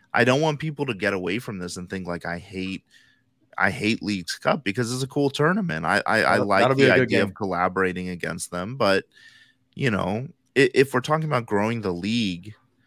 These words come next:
Speaker 1: growing the league is not playing Mexican teams.
Speaker 2: No,
Speaker 1: That's
Speaker 2: it's
Speaker 1: not what
Speaker 2: going
Speaker 1: it
Speaker 2: on
Speaker 1: is.
Speaker 2: world tours in the preseason and
Speaker 1: Right.
Speaker 2: opening up the eyes to people in
Speaker 1: And
Speaker 2: China
Speaker 1: that's
Speaker 2: and
Speaker 1: great.
Speaker 2: Japan
Speaker 1: And
Speaker 2: and
Speaker 1: more
Speaker 2: Middle
Speaker 1: Major League
Speaker 2: East.
Speaker 1: Soccer teams need to do that.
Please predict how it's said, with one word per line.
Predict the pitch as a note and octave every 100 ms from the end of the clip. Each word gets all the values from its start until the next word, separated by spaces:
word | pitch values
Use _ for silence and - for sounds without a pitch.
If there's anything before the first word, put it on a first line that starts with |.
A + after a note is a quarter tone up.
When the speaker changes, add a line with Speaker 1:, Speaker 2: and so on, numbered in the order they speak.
| _ _ _ _ _ _ -
Speaker 1:
growing | A2+ A2+ B2 D3
the | A2+
league | G2 A2+
is | G#2 F2+
not | G2 -
playing | G2+ F2+
Mexican | F2 F2+ - - E2
teams. | - F#2+ F#2 - - - _ _ _ _ _ _ _ _ _ _ C3+
Speaker 2:
No, | F#3
Speaker 1:
That's | C3
Speaker 2:
it's | -
Speaker 1:
not | B2
what | D#3+
Speaker 2:
going | E3+
Speaker 1:
it |
Speaker 2:
on | D3+ D3+
Speaker 1:
is. | C3+
Speaker 2:
world | E3 F3 -
tours | F#3 G#3 E3
in | C#3+
the | C3+
preseason | - E3 D#3 - A#3+ G3 C#3+ C#3 B2+
and | C#3 C3+ -
Speaker 1:
Right. | D3+ F#3+
Speaker 2:
opening | B3+ D3
up | D3 C#3+
the | - C3
eyes | A#2 C3 C#3 D3+ -
to | C#3+ C3+ - - _
people | - B2+ C3
in | C3
Speaker 1:
And | A2
Speaker 2:
China |
Speaker 1:
that's | G2+ B2+ C3
Speaker 2:
and | C3+
Speaker 1:
great. | A#2 D3 -
Speaker 2:
Japan | A2
Speaker 1:
And | A2+
Speaker 2:
and | F#2+
Speaker 1:
more | G#2+
Speaker 2:
Middle | A#2+ A2
Speaker 1:
Major | A#2 A2
League | G2+
Speaker 2:
East. | F#2+
Speaker 1:
Soccer | F#2+ G2+ G#2
teams | F#2 G2 F#2+ -
need | - E2+ F#2+
to | -
do | F2 F2+ B2
that. | - C#2